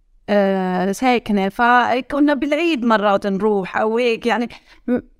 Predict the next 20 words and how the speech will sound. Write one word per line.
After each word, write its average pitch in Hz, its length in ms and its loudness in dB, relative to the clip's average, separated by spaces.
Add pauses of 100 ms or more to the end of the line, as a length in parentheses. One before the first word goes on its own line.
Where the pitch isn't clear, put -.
(560)
ما 247 120 4
عنديش 294 560 2 (400)
ذكرى 277 720 2
زي 254 200 0
كل 277 280 0
الناس 269 440 2
اللي 254 760 2
في 254 240 0
ال-، 247 280 4 (1500)
آه، 190 320 0 (380)
ب-، 240 280 2
بالجمعة 247 480 2
نجتمع. 208 460 0
بس 262 340 -2
في، 285 220 -4 (380)
آه، 240 380 0
اجتماع 294 500 0
كان 247 280 0
يصير 262 280 -2
عنا 233 560 2